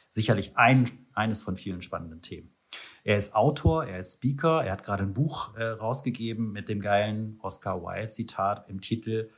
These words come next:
Alle anderen gibt es schon, die Kunst, du selbst zu sein. Sicherlich auch nochmal ein Anschluss, äh, für uns beide. Und ein Zitat habe ich ihm geklaut.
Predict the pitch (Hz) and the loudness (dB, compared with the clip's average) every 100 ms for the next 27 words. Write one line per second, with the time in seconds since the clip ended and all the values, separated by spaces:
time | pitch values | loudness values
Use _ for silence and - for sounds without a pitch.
0 | _ - 101 101 92 107 90 85 80 - | _ 0 0 0 0 -4 -4 -8 -12 -12
1 | - 139 - 139 147 208 214 - _ _ | -4 -2 0 2 6 4 4 -8 _ _
2 | _ _ _ - 95 120 147 - - _ | _ _ _ -4 0 2 4 2 -6 _
3 | - 101 90 90 - - 85 - - 104 | -4 0 2 2 0 -2 -8 -12 -14 -14
4 | - - 98 98 98 98 98 - 101 90 | -12 -6 -6 -4 -6 -8 -8 -4 -2 -2
5 | 85 87 87 - - - _ - - _ | -6 -8 -12 -12 -12 -14 _ -20 -20 _
6 | - 90 - 92 85 82 - - 50 - | -4 -2 0 -2 -2 -6 -6 -6 -6 -10
7 | 82 - _ _ _ _ _ _ _ _ | -14 -20 _ _ _ _ _ _ _ _
8 | - - - 98 107 143 143 139 143 185 | -18 -2 0 4 4 4 2 2 6 6
9 | 220 - _ _ _ _ _ _ _ _ | 4 -6 _ _ _ _ _ _ _ _
10 | - 104 120 95 92 - 90 170 - - | 0 0 0 -4 -4 -2 2 2 0 -8